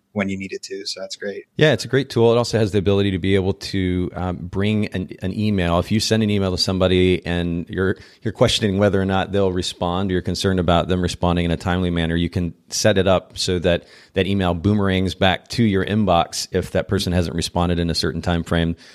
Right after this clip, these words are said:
Speaker 2: And, and I've used that quite a bit as well. It's really helpful. But anyway, I love how this conversation is starting off, and I think we're gonna have a lot to, to share with the listeners today. Let me get to our first question, which is normally to do with this idea of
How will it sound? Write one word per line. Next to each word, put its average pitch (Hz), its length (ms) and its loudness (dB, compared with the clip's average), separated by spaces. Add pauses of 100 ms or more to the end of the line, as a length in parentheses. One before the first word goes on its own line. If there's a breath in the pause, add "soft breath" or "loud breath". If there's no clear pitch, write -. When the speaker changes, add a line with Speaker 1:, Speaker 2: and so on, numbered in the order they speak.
(180 loud breath)
Speaker 2:
And, 92 240 -4
and 90 100 0
I've 92 100 2
used 90 200 2
that 85 140 2
quite 82 200 2
a - 40 2
bit 78 140 0
as 76 120 -4
well. 85 160 4
It's - 120 -4
really 82 160 0
helpful. 87 380 0
But 85 200 0 (280 loud breath)
anyway, 131 300 4
I 127 80 4
love 135 220 4
how 143 120 6
this 101 120 -8
conversation 117 520 2
is 95 80 -4
starting 107 320 2
off, 113 400 2
and 101 120 0
I 101 60 2
think 113 180 -2
we're 104 100 0
gonna 107 140 2
have 104 120 2
a 95 60 2
lot 98 360 2
to, 98 180 2
to 98 140 -4
share 107 260 4
with 101 140 2
the 98 60 -2
listeners 101 400 -2
today. 87 380 0 (340 loud breath)
Let 110 100 0
me 151 80 4
get 143 180 2
to 135 100 2
our 101 100 4
first 117 240 -2
question, 95 480 0
which 92 180 -4
is 87 120 -4
normally 101 480 2
to - 220 -10
do 110 220 2
with 98 200 2
this 90 140 -4
idea 92 380 2
of 87 400 0